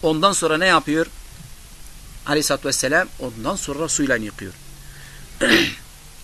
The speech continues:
Dolayısıyla burada Aleyhisselatü Vesselam toprak ile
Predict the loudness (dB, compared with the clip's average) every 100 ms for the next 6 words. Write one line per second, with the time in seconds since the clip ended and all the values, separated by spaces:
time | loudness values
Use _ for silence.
0 | -18 -18 -18 -18 -18 -16 -2 6 8 8
1 | 6 6 6 2 0 -2 -10 -20 -10 0
2 | 2 4 4 2 0 2 4 4 4 0
3 | -12 -18 -6 -4 -2 2 2 2 -2 -2